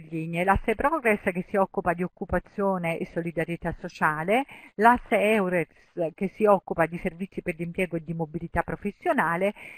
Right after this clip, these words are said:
e un asse tre che si occupa di microfinanza e imprenditoria sociale. Questo per farsi,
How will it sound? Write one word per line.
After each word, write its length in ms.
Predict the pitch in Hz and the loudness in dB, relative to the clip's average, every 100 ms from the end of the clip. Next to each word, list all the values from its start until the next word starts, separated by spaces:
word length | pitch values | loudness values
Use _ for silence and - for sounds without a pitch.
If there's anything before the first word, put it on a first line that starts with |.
| - | -2
e 100 | 233 | 2
un 100 | 269 | 6
asse 320 | 277 - 320 | 4 2 -2
tre 180 | - 180 | 0 0
che 140 | 180 - | -2 -2
si 80 | 247 | 2
occupa 400 | 208 - 185 175 | 2 2 -2 -2
di 120 | 196 | -2
microfinanza 1000 | 220 - 180 - 226 190 185 180 202 190 | -4 -4 -4 -4 0 0 0 -2 0 2
e 200 | - 208 - | 2 -2 -2
imprenditoria 840 | 202 185 196 185 175 190 170 175 | 0 4 4 2 -4 -4 0 -2
sociale. 420 | - - 160 160 160 | -2 -2 -2 0 -2
Questo 260 | 240 - | -2 -2
per 160 | 165 - | -6 -6
farsi, 540 | 180 170 - - 175 | -4 -4 -6 -6 -6